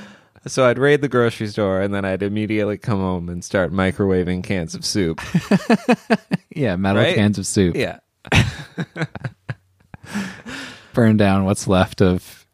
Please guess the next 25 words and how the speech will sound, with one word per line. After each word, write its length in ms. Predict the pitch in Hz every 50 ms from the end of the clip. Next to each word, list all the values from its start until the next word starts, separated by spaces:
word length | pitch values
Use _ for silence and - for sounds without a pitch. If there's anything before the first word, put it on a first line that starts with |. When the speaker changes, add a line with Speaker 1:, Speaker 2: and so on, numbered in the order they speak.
| _ _ _ _ _ _ _
Speaker 2:
your 200 | - 165 90 92
hu-, 160 | 104 127 95 - - _
your 140 | - 95 90
house, 380 | - 101 85 82 87 98 - -
Speaker 1:
Yeah. 220 | 120 107 87 80 -
Speaker 2:
your 80 | - -
shelter. 540 | - - 90 85 - - 87 87 104 107 - _ _ _ _ _ _ _ _ _ _ _ _ _ _ _ _ _ _ _ _ _ _ _ _ _ -
Speaker 1:
Uh, 220 | 110 113 107 101
what 160 | 98 127 147
would 160 | 156 165 156 -
you 100 | 180 180
do, 120 | 156 135
though? 220 | 104 107 95 95
Like, 240 | 95 101 104 101 - -
am 120 | 107 117
I, 180 | 120 120 120 120 120 - - -
you, 140 | 117 120
s-, 120 | 117 - - -
it 160 | - 131 131
seems 300 | - - 151 151 165 175
like 200 | 175 160 151 -
you 120 | 143 139 131
think 260 | - 127 117 110 117
I'm 160 | 113 107 101
way 400 | 101 104 101 101 98 95 90 -